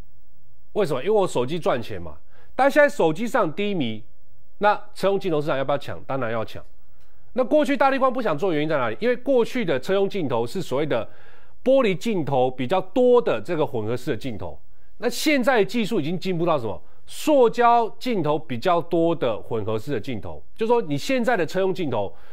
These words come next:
可能要用到什么？三片的塑胶镜头加两片的塑胶镜头，或者是四片的塑胶镜头加一片的塑胶镜头，或者是全部都是塑-，塑胶镜头。那这对大立光来讲，它就有利了嘛？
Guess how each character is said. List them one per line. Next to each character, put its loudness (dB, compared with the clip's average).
可 4
能 4
要 6
用 4
到 6
什 0
么？ 0
三 2
片 2
的 0
塑 0
胶 2
镜 -2
头 2
加 2
两 0
片 -2
的 0
塑 -2
胶 0
镜 -4
头， -4
或 2
者 4
是 2
四 0
片 4
的 0
塑 0
胶 4
镜 -2
头 0
加 -2
一 -4
片 -2
的 0
塑 -2
胶 2
镜 -4
头， -6
或 4
者 0
是 2
全 2
部 2
都 4
是 -2
塑-， 0
塑 0
胶 2
镜 -4
头。 -6
那 2
这 2
对 2
大 4
立 0
光 2
来 2
讲， -2
它 2
就 2
有 2
利 0
了 -2
嘛？ -6